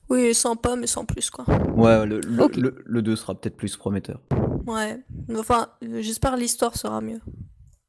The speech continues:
Speaker 2: Ah oui, ça peut pas être difficile, là, hein. <laughs>
Speaker 1: C'est vrai, c'est vrai.
Speaker 3: Bon, bah, je crois que l'émission touche maintenant à sa fin.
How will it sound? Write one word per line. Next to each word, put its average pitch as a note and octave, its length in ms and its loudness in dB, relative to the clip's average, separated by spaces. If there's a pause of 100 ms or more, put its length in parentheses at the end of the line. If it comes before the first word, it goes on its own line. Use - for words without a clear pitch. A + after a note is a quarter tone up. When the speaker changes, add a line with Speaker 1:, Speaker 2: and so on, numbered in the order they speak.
(340)
Speaker 2:
Ah A#2 80 2
oui, B2+ 60 4
ça B2+ 100 -4
peut G#2 60 -4
pas A#2 100 4
être G2+ 60 0
difficile, A2 440 -6
là, G#2 120 -6
hein. G#2 120 -8
<laughs> A2+ 1080 -4
Speaker 1:
C'est - 200 -4
vrai, - 180 -10
c'est - 160 -8
vrai. A3 140 -14 (1400)
Speaker 3:
Bon, A#3 220 4
bah, D#4 100 2
je - 140 -4
crois - 140 -6
que - 160 -8
l'émission G3 760 -2
touche C4+ 240 -8
maintenant A#3 320 0
à G#3+ 80 2
sa A3 140 -2
fin. F4+ 560 0